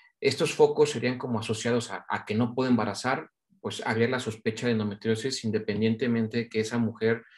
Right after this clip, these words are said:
eh, vamos, en ningún estudio encontráramos algún hallazgo de endometriosis, pues la, la, quizá la posibilidad, digamos, desde el punto de vista estadístico es que sí, sí hubiese endometriosis, ¿no? Entonces,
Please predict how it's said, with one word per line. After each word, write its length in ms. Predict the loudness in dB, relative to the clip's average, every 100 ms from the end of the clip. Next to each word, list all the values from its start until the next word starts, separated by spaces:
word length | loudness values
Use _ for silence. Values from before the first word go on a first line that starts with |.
| -20 -20 -14 -4
eh, 160 | -2
vamos, 360 | 0 2 0 -2
en 160 | -4 0
ningún 240 | 2 2
estudio 500 | 0 0 0 2 0
encontráramos 800 | -2 -4 -4 0 2 0 -2 -10 -6
algún 360 | -4 0 4
hallazgo 520 | 4 4 4 4 4 2
de 60 |
endometriosis, 840 | 0 -4 -4 0 0 0 -8 -8 _ _ _ _
pues 180 | -4 0
la, 180 | 0 0
la, 240 | 0 -2 -4
quizá 200 | -2 0
la 160 | 0
posibilidad, 640 | 0 -2 -2 -2 0 -2 -4
digamos, 380 | -4 -2 -2
desde 160 | -2 -4
el 100 | -6
punto 180 | -6 -6
de 80 | -6
vista 200 | -4 -4
estadístico 680 | -4 -6 -4 -4 -6 -2 -2
es 120 | -2
que 120 | -10
sí, 400 | -2 2 2 2
sí 160 | -4 0
hubiese 380 | 2 2 0 -2
endometriosis, 640 | -10 -14 -16 -16 -18 -10
¿no? 120 | -6
Entonces, 640 | -2 2 2 4 2 0